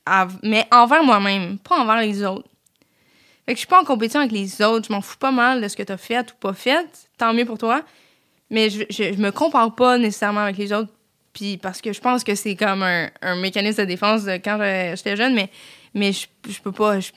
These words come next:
je suis pas en compétition. Je te laisse, si tu veux gagner, gagne, je m'en fous. Mais,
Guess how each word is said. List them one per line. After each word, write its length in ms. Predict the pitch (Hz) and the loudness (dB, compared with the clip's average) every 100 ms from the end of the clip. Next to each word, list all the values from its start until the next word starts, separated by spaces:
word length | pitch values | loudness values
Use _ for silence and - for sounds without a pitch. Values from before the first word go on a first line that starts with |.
| - | -12
je 60 | |
suis 100 | 202 | -6
pas 140 | - 247 | -2 -2
en 20 | |
compétition. 580 | 214 190 185 202 208 226 | -2 -8 -6 -4 -2 -2
Je 60 | |
te 60 | 208 | -2
laisse, 560 | 190 196 196 - - - | -2 -2 -4 -10 -14 -14
si 80 | - | -4
tu 60 | |
veux 100 | 226 | -2
gagner, 320 | 214 196 196 | 0 0 -2
gagne, 600 | 214 196 190 220 226 214 202 | -2 -2 -2 -4 -4 -6 -8
je 40 | |
m'en 140 | 190 180 | -8 -10
fous. 260 | - 320 _ - - _ _ _ _ _ - | -8 -10 _ -20 -20 _ _ _ _ _ -2
Mais, 800 | 220 214 208 202 196 190 175 | 0 2 2 2 2 2 0